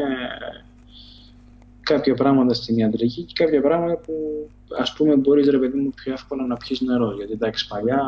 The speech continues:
έπρεπε να κάνεις χιλιόμετρα, ρε παιδί μου, για να πιεις νερό ή οτιδήποτε. Αυτό, ναι, για μένα πάρα πολύ σημαντικό, αλλά τα υπόλοιπα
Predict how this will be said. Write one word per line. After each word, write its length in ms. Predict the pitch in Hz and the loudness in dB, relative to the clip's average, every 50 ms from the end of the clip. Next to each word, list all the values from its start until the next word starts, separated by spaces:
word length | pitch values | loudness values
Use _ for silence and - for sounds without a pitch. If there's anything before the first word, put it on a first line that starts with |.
| 127 123 | -2 -4
έπρεπε 240 | 123 123 131 127 - | 0 0 0 2 2
να 120 | 127 123 120 | 2 2 4
κάνεις 800 | 127 127 123 123 120 123 - - - - - - - - - - - | 4 2 2 2 0 -2 -4 -4 -4 -4 -6 -6 -8 -10 -12 -14 -18
χιλιόμετρα, 640 | - - - 117 120 127 123 120 113 107 107 104 - | -16 -4 0 4 4 4 4 2 0 -2 -6 -12 -14
ρε 60 | - | -14
παιδί 200 | - - - - | -14 -14 -14 -16
μου, 140 | - - - - | -18 -20 -20 -20
για 80 | - | -20
να 100 | 113 113 | -18 -18
πιεις 260 | - - - 113 107 110 | -18 -14 -10 -10 -10 -10
νερό 340 | 107 104 104 104 107 107 101 - | -12 -18 -18 -20 -20 -20 -20 -20
ή 20 | |
οτιδήποτε. 560 | - - - 110 107 107 104 107 104 101 - 110 | -20 -14 -14 -14 -12 -14 -16 -14 -14 -12 -12 -12
Αυτό, 240 | 104 - - 170 | -12 -4 -2 0
ναι, 280 | 180 160 135 107 101 101 110 113 113 - 120 120 | 2 2 2 2 0 -4 -8 -8 -8 -8 -10 -10
για 180 | 117 117 117 120 | -6 -4 -4 -2
μένα 260 | 139 160 156 147 - | -2 -2 -2 -4 0
πάρα 200 | - 143 139 123 | 0 0 0 0
πολύ 260 | - - 107 107 - | -2 -6 -14 -10 -6
σημαντικό, 460 | - - - 113 107 107 - - - 107 | -6 -6 -6 -8 -20 -20 -20 -18 -16 -10
αλλά 160 | 113 110 107 | -8 -8 -4
τα 100 | 110 113 | -2 -4
υπόλοιπα 500 | 107 - - 120 139 151 147 147 - | -4 -2 -2 -4 -4 -2 -6 -8 -14